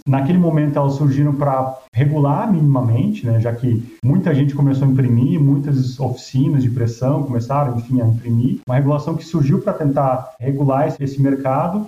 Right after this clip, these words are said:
mas também é muito mais focada nos impressores em si do que nos autores, né, que é uma, uma grande discussão e é um, que até hoje se fala, né, que o direito autoral, enfim, para remunerar os autores e tudo, mas, na verdade, o surgimento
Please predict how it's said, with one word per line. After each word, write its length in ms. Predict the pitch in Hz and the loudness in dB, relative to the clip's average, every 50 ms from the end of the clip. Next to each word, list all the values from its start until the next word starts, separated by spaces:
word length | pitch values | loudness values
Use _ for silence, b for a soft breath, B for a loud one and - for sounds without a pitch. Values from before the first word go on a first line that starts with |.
| - - | -6 -4
mas 200 | 131 147 139 - | -2 -2 -2 -2
também 520 | - 190 165 156 165 175 196 214 208 - - | -2 -4 -2 0 0 2 2 2 0 0 -2
é 180 | 170 156 156 156 | -4 -4 -4 -2
muito 360 | 156 165 196 214 214 220 208 | 0 0 0 0 0 0 0
mais 260 | 190 180 180 175 - | 0 2 0 -2 -2
focada 920 | - 180 170 - - 160 156 156 156 147 139 143 131 127 117 113 113 - - - - | -4 -6 -6 -4 -2 -2 0 0 0 0 0 0 2 0 0 -2 -4 -8 -12 -8 -4
nos 220 | 147 151 170 165 185 | -2 0 0 2 2
impressores 880 | 196 180 - 175 151 147 139 - - - 160 175 196 202 185 160 143 131 | 2 2 0 0 -2 0 0 -2 -4 -4 -2 0 0 0 2 2 2 2
em 80 | 127 120 | 0 0
si 200 | 113 - - 165 | -4 -6 -6 -2
do 120 | 180 185 180 | -2 -2 0
que 120 | - 185 | 0 0
nos 180 | 185 185 170 180 | 0 0 2 0
autores, 600 | 190 196 196 - - 156 156 156 147 123 110 104 | 0 -2 -2 -4 -4 -4 -2 -2 0 0 0 0
né, 140 | 107 113 113 | 0 -2 -4
que 100 | 117 123 | -2 -4
é 60 | 123 120 | -4 -2
uma, 520 | 123 131 131 127 127 123 120 117 113 - - _ - | 0 0 0 2 0 0 -2 -4 -8 -10 -12 _ -6
uma 140 | 117 117 120 | -4 -2 0
grande 360 | 117 123 143 170 175 170 160 | 2 2 2 2 2 0 0
discussão 560 | 143 139 - - 135 123 - 147 143 147 143 | -2 -2 -2 -4 -6 -4 -2 -2 0 2 2
e 60 | 139 | 2
é 60 | 131 | 2
um, 200 | 127 127 123 123 - - - | 2 2 0 0 -4 -8 -8
que 80 | - | -6
até 240 | 120 117 - 156 160 | -6 -6 -4 -2 -2
hoje 320 | 151 143 147 151 143 - - | 0 0 0 0 -2 -4 -4
se 80 | 127 | -6
fala, 460 | - - - 123 131 147 143 127 110 | -6 -4 -4 -2 0 0 0 0 0
né, 160 | 110 117 127 127 | 0 0 0 -2
que 180 | 127 - 113 | -4 -4 -6
o 40 | 107 | -6
direito 300 | 101 104 107 120 123 123 | -4 -4 -4 -4 -4 -4
autoral, 440 | - - 113 107 117 139 147 135 120 | -6 -6 -4 -2 -2 0 0 0 -2
enfim, 200 | 117 - 135 131 | -2 -2 -2 -2
para 180 | 127 131 131 131 | 0 0 0 0
remunerar 440 | 113 131 131 131 127 127 135 139 139 | 0 2 2 2 2 2 2 0 0
os 100 | 123 135 | 0 0
autores 760 | 127 123 123 - 127 127 143 165 175 170 165 147 127 113 110 | 0 -2 -2 -2 -2 0 0 0 0 0 0 0 0 0 -2
e 80 | 113 | -4
tudo, 380 | - - 139 147 165 147 - B B B B B B _ - | -4 -4 -4 -4 -2 -2 -4 B B B B B B _ -6
mas, 180 | 123 123 123 123 | -4 -2 -2 0
na 120 | 143 170 | 0 -2
verdade, 520 | 180 175 175 151 135 139 147 165 160 151 147 | -2 -2 -2 0 0 0 0 0 0 -2 -2
o 20 | |
surgimento 960 | - - 151 139 135 131 139 139 139 135 135 160 180 185 175 - - 131 | -2 -2 -2 -2 -2 0 2 2 2 2 2 2 0 0 -2 -4 -6 -12